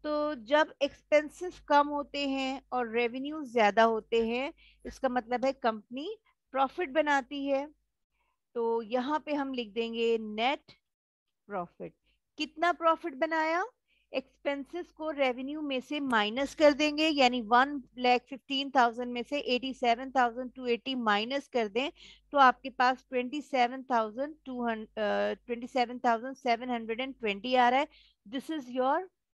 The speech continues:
profit। Next step में हम इनको ऐड करके दोनों side अपनी equal कर लेंगे, income statement हमारी complete हो जाएगी।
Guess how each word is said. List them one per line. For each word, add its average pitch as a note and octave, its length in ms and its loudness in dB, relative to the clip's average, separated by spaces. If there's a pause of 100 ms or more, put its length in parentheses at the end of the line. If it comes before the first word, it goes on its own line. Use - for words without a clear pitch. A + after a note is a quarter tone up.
(160)
profit। - 500 -10 (1400)
Next C#4+ 340 -4
step D#4 420 0
में D4+ 160 -2
हम C#4+ 220 -2
इनको B3+ 400 -2
ऐड B3 240 2
करके C#4 400 -6
दोनों A3+ 320 -4
side A#3 320 -2
अपनी A3 340 -12
equal B3 360 -6
कर C4+ 240 -2
लेंगे, C4+ 400 -4
income B3+ 340 -8
statement A3+ 480 -8
हमारी G3+ 280 -8
complete G3 500 -12
हो G#3+ 80 -8
जाएगी। A#3 540 -8